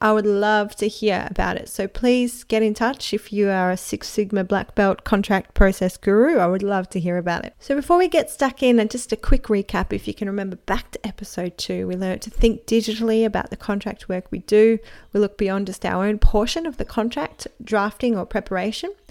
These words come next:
We also understand that a contract sits within a wider contract process. Sometimes we're aware of the processes before and after we see a contract, sometimes we aren't.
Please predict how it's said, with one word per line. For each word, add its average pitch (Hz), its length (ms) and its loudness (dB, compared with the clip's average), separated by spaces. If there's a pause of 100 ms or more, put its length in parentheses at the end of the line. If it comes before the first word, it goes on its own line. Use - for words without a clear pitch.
(320)
We 277 80 -4
also 302 260 -4
understand 214 520 -4
that 185 120 -6
a - 20 -12
contract - 640 -4
sits - 320 -2
within 220 180 2
a 202 80 2
wider 202 400 0
contract 185 580 -10
process. - 600 -6 (340)
Sometimes 269 500 -2
we're 214 100 2
aware 190 220 0
of 190 120 -6
the 185 80 -8
processes 190 680 -6
before 202 480 0
and 175 100 -2
after 196 320 -4
we 269 180 0
see 269 220 -2
a 262 60 0
contract, 277 560 -4 (300)
sometimes 190 440 -4
we 180 120 -6
aren't. 180 240 -2